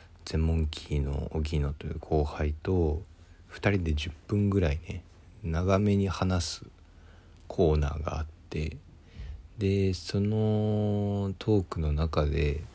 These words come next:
こう、「荻野って、こう、売れてどうなりたいとかあるの？」っていう、その、ちやほやされたい、こう、街で気づかれたいっていうのってある？みたいなことを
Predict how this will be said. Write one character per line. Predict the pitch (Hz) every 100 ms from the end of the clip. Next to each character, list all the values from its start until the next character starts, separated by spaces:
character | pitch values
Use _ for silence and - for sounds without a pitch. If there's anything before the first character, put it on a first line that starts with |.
| - - - - -
こ | - 76
う、 | 92
「荻 | 120
野 | 107
っ | 76
て、 | - - 76 73 - - -
こ | - -
う、 | 82
売 |
れ | 80
て | 101 113
ど | 95 113
う |
な | 101 78
り | 76
た | - 76
い |
と | 76 78
か | -
あ | 82
る | 82
の？」 | 73 78
っ |
て | 78 -
い | 78
う、 |
そ | -
の、 | - 82 - - - - - - - - - - -
ち | - 123
や | 123
ほ | 95
や | 87
さ | 76 -
れ | 85
た | - 85
い、 | 73
こ | - 78
う、 |
街 | 78 85 - 117
で | 90 76
気 | - 98
づ | 104
か | 107
れ | 107
た | 98 104 101
い | 90
っ | 78 - - -
て | - 87
い | 85 90 85
う |
の | 78
っ | 76 -
て | - 80 90 - - - - - - -
あ | 92
る？ | 101 80 92 104 -
み | 123
た | - -
い |
な | 82
こ | 85 -
と | -
を | 85